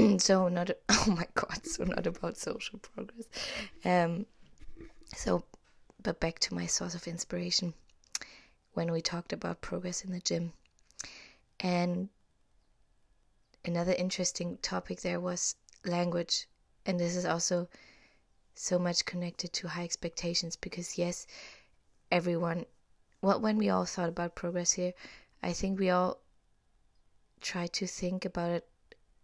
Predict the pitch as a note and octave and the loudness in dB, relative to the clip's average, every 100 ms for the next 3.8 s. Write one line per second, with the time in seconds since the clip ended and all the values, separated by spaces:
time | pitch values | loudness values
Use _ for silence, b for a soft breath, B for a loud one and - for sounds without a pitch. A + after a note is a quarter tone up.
0 | _ _ _ _ _ _ _ _ - F3+ | _ _ _ _ _ _ _ _ -2 -2
1 | - - - - F3 F3 F3+ - F3+ F3+ | -4 -16 -8 -4 0 2 2 0 -2 -2
2 | F3 E3+ F3+ F3 _ _ B B B B | -2 -2 -4 -4 _ _ B B B B
3 | B F3+ - G3 - - B3+ C#4 | B -2 2 0 0 2 4 2